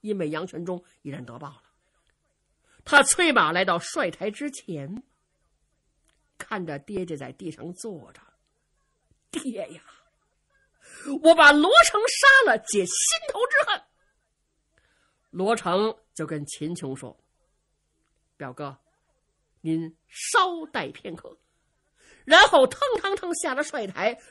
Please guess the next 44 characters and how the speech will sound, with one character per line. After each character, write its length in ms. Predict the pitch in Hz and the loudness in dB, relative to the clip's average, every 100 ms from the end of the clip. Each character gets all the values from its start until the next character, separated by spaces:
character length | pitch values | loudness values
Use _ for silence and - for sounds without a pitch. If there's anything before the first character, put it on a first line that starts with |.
| - | -4
拢 180 | 208 180 | -2 -2
四 160 | 247 | -4
将 160 | 226 233 | -4 -4
认 160 | 220 | -6
等 160 | 165 151 | -8 -10
班 220 | - 392 | -6 -4
杆 160 | 370 370 | -4 -6
上 180 | - - | -8 -6
马， 180 | 156 - | -6 -6
一 180 | 508 240 | -12 -12
抬 220 | - 320 | -6 -6
腿 160 | 190 170 | -4 -6
摘 160 | 233 | -4
下 160 | 208 151 220 | -6 -8 -10
五 220 | 175 214 | -14 -10
钩 120 | 262 | -10
神 180 | - - 494 | -10 -12 -6
飞 160 | 480 415 | -4 -2
枪， 160 | 392 440 - _ _ _ - | 2 2 2 _ _ _ -8
催 320 | - 403 370 | -6 0 -2
马 240 | 185 - _ _ | -2 -8 _ _
就 120 | 170 | -10
来 120 | 156 170 | -8 -6
到 200 | 147 139 | -8 -8
杨 400 | 156 160 240 254 | -8 -8 -10 -14
全 260 | - 185 | -12 -12
忠 100 | 185 | -10
的 80 | 165 | -12
面 200 | 170 139 | -12 -14
前。 260 | - 90 - _ _ _ _ _ _ _ _ _ _ _ | -18 -20 -20 _ _ _ _ _ _ _ _ _ _ _
“杨 240 | 170 147 | -10 -10
全 220 | - 135 | -10 -14
忠 160 | 139 135 | -14 -16
啊， 120 | - _ _ _ _ _ _ _ _ _ _ - | -18 _ _ _ _ _ _ _ _ _ _ -8
你 100 | 320 587 - | -4 -4 0
敢 220 | 247 214 | 0 2
跟 140 | 508 523 440 | 2 2 2
我 120 | 165 | -2
瞪 220 | 269 226 | -6 -6
眼， 120 | 165 - - _ _ _ _ _ | -10 -16 -20 _ _ _ _ _
谁 300 | - - 190 | -12 -6 -4
拿 160 | 151 | -4
命 180 | 151 117 | -6 -12
来 180 | - | -18